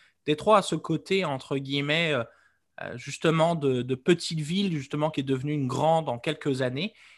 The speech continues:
Et c'est vrai que, bon, alors, la première partie du vingtième siècle montre effectivement un, vraiment, euh, une explosion, si tu veux, de la commande intérieure.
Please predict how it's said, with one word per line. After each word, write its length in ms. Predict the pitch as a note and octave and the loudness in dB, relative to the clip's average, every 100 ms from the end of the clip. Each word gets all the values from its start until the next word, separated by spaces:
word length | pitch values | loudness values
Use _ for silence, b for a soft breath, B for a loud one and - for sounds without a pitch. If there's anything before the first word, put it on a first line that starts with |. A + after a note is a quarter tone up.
| b | b
Et 40 | - | -4
c'est 120 | D3 | 0
vrai 180 | F3 F3+ | 2 0
que, 40 | |
bon, 160 | D3+ C#3+ | 0 2
alors, 220 | C3+ C#3 | 2 4
la 100 | C3+ | 2
première 360 | - F3 F#3 | 2 2 2
partie 300 | - C#3+ - | 2 0 0
du 100 | E3+ | -2
vingtième 420 | D3 D3 - C#3 C3 | 0 0 0 -2 -2
siècle 380 | D#3 D3+ B2+ | -2 -2 -2
montre 400 | A#2 D3 D#3 - | -2 0 -2 -2
effectivement 600 | C3+ C#3 C3 C#3+ D3 C#3+ | -4 -4 -6 -4 -2 0
un, 120 | A2+ - B B - | 0 -4 B B -2
vraiment, 420 | B2 D3 D#3+ C#3+ | 2 4 4 4
euh, 200 | A#2 A2 | 4 0
une 160 | B2 E3 | 0 -2
explosion, 680 | - - E3 D3+ C#3 F3 | -2 -2 2 4 2 -4
si 80 | E3 | -6
tu 80 | - | -4
veux, 100 | D3 | -2
de 60 | C3+ | 0
la 80 | |
commande 400 | A2+ C3+ C#3 D3 | 2 2 2 2
intérieure. 640 | B2 A#2 A#2+ B2 F3 C4 | 0 0 -4 -2 -4 -6